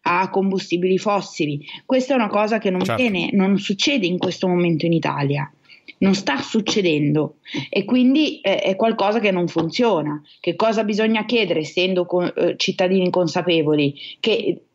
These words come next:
Speaker 1: bisogna richiedere invece degli aiuti per poter avere una casa in grado di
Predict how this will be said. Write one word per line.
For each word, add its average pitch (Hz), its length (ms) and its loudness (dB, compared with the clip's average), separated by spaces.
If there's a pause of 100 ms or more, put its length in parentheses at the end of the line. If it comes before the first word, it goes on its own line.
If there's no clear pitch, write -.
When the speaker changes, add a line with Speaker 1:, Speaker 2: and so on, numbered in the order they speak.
Speaker 1:
bisogna 175 460 2
richiedere 247 540 0
invece 196 340 0
degli 165 240 0
aiuti 190 500 4
per 160 140 0
poter 175 300 0
avere 214 720 2 (160)
una 180 320 2
casa 202 760 2
in 180 200 2
grado 196 400 2
di 190 420 0